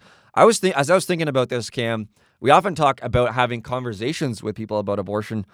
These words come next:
One of the projects we do is a project where we don't have any conversations. It's a postcarding project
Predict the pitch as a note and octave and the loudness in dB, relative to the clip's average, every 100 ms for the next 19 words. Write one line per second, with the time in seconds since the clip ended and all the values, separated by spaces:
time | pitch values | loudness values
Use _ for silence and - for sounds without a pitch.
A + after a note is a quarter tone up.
0 | _ A2+ G3 G3 C3 C3+ B2+ B2+ - A#2+ | _ 0 2 2 2 2 2 0 -8 -6
1 | A2 A#2 A#2 A2+ E2+ E2 A2 G#2+ - A2+ | -6 -2 0 0 -4 -8 -6 -6 -2 0
2 | A2+ G#2+ A2 G#2 G2+ A2 G#2 G2 A2+ D3+ | 0 -4 -4 -2 -2 -2 -2 -2 0 -2
3 | - G2 F2+ F2 F#2+ G2+ F2+ - F#2+ E2+ | -4 -4 -6 -8 -8 -10 -12 -12 -10 -10
4 | - - E3+ - C3+ A2+ G#2+ G2 G#2+ G2+ | -6 0 0 0 -2 -2 -4 -4 -4 -2
5 | G#2+ - | -4 -10